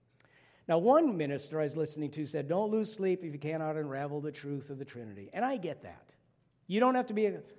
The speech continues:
uh, to understand this fully. In fact, you can't. You can't, don't have to understand this in order to be a Christian. And yet, down through history, it has been a source of conversation and even conflict,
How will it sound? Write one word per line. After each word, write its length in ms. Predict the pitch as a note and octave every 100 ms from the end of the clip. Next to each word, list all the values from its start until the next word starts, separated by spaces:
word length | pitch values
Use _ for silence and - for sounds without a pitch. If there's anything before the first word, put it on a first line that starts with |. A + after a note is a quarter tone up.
| - -
uh, 360 | C#3+ C3+ C3 A#2+ - -
to 100 | F3+
understand 560 | G#3+ G3 - A3 G#3 E3
this 140 | E3
fully. 520 | - G3 D3+ B2+ C#3+ -
In 60 |
fact, 240 | D#3+ D3+ C3+
you 40 |
can't. 320 | - F#3+ B2 -
You 140 | D3
can't, 260 | C#3 G3 F#3 - - -
don't 120 | E3+
have 80 | F3+
to 80 | D#3
understand 500 | D3 D#3 E3 D#3+ C#3+
this 120 | C#3
in 80 | D3
order 200 | C#3+ C#3
to 40 |
be 120 | C3+ B2+
a 60 |
Christian. 520 | B2 B3 - A#2 F#2+ - - - _ -
And 140 | G#3+
yet, 180 | A3 E3+
down 300 | G#3+ D#4 F4
through 300 | - C#4 A#3+
history, 520 | A3+ C4 - D#3+ F3+
it 80 | B3
has 160 | A#3+
been 220 | F#3 G3 F3
a 140 | D3
source 440 | - F#3 G3+ G#3+
of 300 | F3 C#3+ B2
conversation 920 | - - G#3 G#3 G3+ - F3+ E3+ F3+ F3
and 220 | E3+ E3+
even 300 | F3+ E3 D#3
conflict, 800 | D3 - F3+ F3+ E3 - A2+ A2